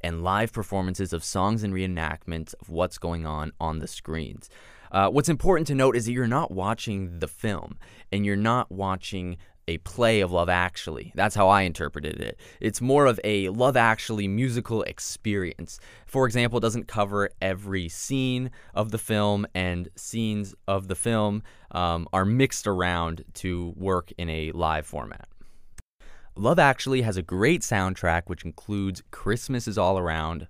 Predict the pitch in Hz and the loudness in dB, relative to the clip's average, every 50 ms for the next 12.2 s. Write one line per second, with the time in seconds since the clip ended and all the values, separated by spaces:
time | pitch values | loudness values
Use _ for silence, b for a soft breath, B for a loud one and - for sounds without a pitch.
0 | - - - - 107 107 123 131 143 135 135 123 - 92 87 82 85 85 87 87 | -16 -14 -6 0 0 2 2 2 2 2 0 0 0 0 2 4 4 4 2 0
1 | - b b b b b 82 82 82 - 92 95 101 98 90 87 85 - 92 87 | -4 b b b b b -6 -4 -2 -2 0 0 0 -2 -2 -4 -4 -4 -6 -6
2 | 85 - - - 82 82 82 - - - 85 80 80 78 78 - 80 73 71 73 | -6 -6 -2 0 0 2 0 0 -2 0 0 2 0 0 -2 -4 -6 -6 -4 -4
3 | - 78 - - B B B B B - 131 147 143 - - 127 113 110 110 110 | -4 -6 -8 -10 B B B B B -2 0 0 0 0 0 2 4 4 4 2
4 | 110 107 - - 87 82 85 87 90 98 101 104 107 107 - 85 82 - - - | 2 0 -2 -4 -4 -4 -2 -2 0 0 2 2 2 2 2 0 -2 -2 -2 -2
5 | 120 120 120 110 104 95 - - 80 78 82 80 82 85 82 - - 92 85 - | -2 -2 0 0 -2 -4 -4 -4 -4 -2 -2 0 0 0 -2 -4 -8 -10 -8 -6
6 | 85 80 78 76 - - - - - - - - B B B B B - 113 113 | -6 -6 -6 -8 -10 -12 -14 -14 -14 -16 -16 -18 B B B B B -2 0 2
7 | 113 101 - - - - - 175 196 208 185 - - 143 123 113 - 104 98 87 | 0 0 0 2 0 2 2 2 2 0 0 0 0 -2 -2 -2 -2 -2 -4 -2
8 | - 117 156 165 160 - - - - 131 - - 113 95 95 104 113 123 110 95 | -2 -2 0 0 -2 -2 -4 -2 -2 -2 0 0 -2 0 0 2 2 2 2 0
9 | 82 80 80 - - 92 87 - 85 87 85 87 87 - - 92 98 104 104 - | -2 -4 -6 -6 -4 -4 -4 -2 2 2 4 4 4 2 4 4 4 4 4 2
10 | - 110 107 104 104 - 80 - - - - 123 123 123 123 120 123 120 117 B | -4 -4 -4 -4 -4 -6 -6 -8 -10 -6 -4 -2 -2 0 0 -2 -2 -4 -8 B
11 | B B B B B B 101 107 107 110 113 - - 175 185 190 139 104 95 90 | B B B B B B -2 0 0 0 -2 -2 -2 -2 0 0 0 2 0 0
12 | 87 90 - | -2 -2 -6